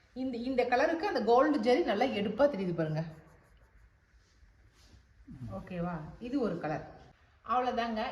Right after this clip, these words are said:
இன்னைக்கு வந்து ரெண்டு விதமான சாரீஸை காட்டியிருக்கிறோம். இந்த ரெண்டு விதமான சாரீஸ்ல உங்களுக்கு எது பிடிச்சிருந்தாலும் ஸ்கிரீன்ஷாட் எடுத்துக்கங்க. நான் மேலேயே வந்து ஸ்கிரீன்லயே வந்து உங்களுக்கு கோடு நம்பரு, அதனோட ரேட்டு எல்லாமே கிளியரா கொடுக்குறேன். அதுல எது பிடிச்சிருந்தாலும் சொல்லுங்க.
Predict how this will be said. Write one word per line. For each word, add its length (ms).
இன்னைக்கு 360
வந்து 300
ரெண்டு 300
விதமான 420
சாரீஸை 460
காட்டியிருக்கிறோம். 600
இந்த 240
ரெண்டு 240
விதமான 400
சாரீஸ்ல 560
உங்களுக்கு 300
எது 160
பிடிச்சிருந்தாலும் 760
ஸ்கிரீன்ஷாட் 480
எடுத்துக்கங்க. 440
நான் 140
மேலேயே 500
வந்து 340
ஸ்கிரீன்லயே 540
வந்து 280
உங்களுக்கு 320
கோடு 320
நம்பரு, 420
அதனோட 360
ரேட்டு 340
எல்லாமே 440
கிளியரா 500
கொடுக்குறேன். 360
அதுல 260
எது 200
பிடிச்சிருந்தாலும் 640
சொல்லுங்க. 440